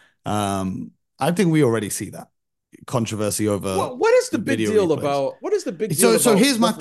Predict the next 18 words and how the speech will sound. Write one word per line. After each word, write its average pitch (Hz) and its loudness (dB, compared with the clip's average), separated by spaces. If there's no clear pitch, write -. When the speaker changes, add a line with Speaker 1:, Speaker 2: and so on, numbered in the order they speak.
Speaker 2:
referees? 120 -2
Speaker 1:
'cause 135 -2
I 196 2
wanted 202 0
to 151 -6
Speaker 2:
Yes. 117 -8
Speaker 1:
talk 135 -4
about 110 -10
this. - -20
No, 127 -8
no, 113 -8
'cause 123 -8
I 165 0
wanted 196 2
to - -8
talk 131 0
about 107 -6
this. - -10